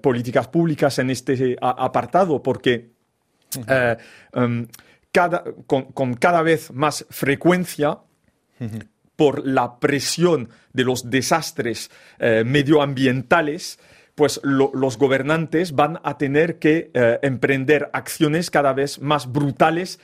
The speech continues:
Speaker 1: y radica-, radicales, pero exigidas por la, la urgencia
Speaker 2: La urgencia planetaria.
Speaker 1: planetaria. Con lo cual, eh, pues, por la falta de anticipación, justamente es cuando se toman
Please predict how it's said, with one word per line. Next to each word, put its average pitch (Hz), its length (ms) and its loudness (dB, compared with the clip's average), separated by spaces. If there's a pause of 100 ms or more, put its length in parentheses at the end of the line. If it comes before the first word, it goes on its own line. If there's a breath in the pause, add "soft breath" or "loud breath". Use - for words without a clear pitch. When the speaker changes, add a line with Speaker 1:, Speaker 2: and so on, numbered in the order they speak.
(220 soft breath)
Speaker 1:
y 156 180 4
radica-, 139 520 0
radicales, 131 760 0 (240 soft breath)
pero 139 320 2 (220 loud breath)
exigidas 180 960 0 (260 soft breath)
por 160 360 4
la, 131 360 0
la 131 240 0
urgencia 143 720 0
Speaker 2:
La 185 100 4
urgencia 117 260 -2
planetaria. 107 460 -4 (280)
Speaker 1:
planetaria. 147 640 0 (280 loud breath)
Con 165 180 0
lo 175 160 2
cual, 180 400 2 (320 soft breath)
eh, 117 640 2
pues, 135 360 0
por 151 200 2
la 147 140 2
falta 214 500 0
de 131 120 2
anticipación, 147 1120 -2 (200 soft breath)
justamente 180 840 0
es 214 140 0
cuando 165 460 0
se 131 180 -4
toman 180 300 0